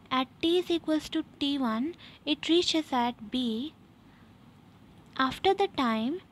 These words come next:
t is equals to T one, it starts moving with velocity V one for half of the time, T two minus T one upon two, where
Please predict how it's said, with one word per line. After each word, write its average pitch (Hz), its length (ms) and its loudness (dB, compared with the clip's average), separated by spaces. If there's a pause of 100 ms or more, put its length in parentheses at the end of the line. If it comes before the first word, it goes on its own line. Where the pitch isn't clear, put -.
(140)
t 311 160 4
is 339 140 0
equals 320 340 -2
to 339 140 -2 (100)
T 320 200 0
one, 247 340 -2 (400)
it 339 160 -2
starts - 500 0
moving 269 600 0
with 330 140 -2
velocity 285 680 0
V 277 240 0
one 254 340 -2 (400)
for 285 220 0
half 269 420 0
of 294 220 2
the 269 180 -2
time, 233 480 -2 (400)
T 311 160 4
two 339 180 -2
minus 294 420 2
T 320 220 0
one 294 200 2
upon 226 480 -2
two, 233 300 -4 (1300)
where 269 260 2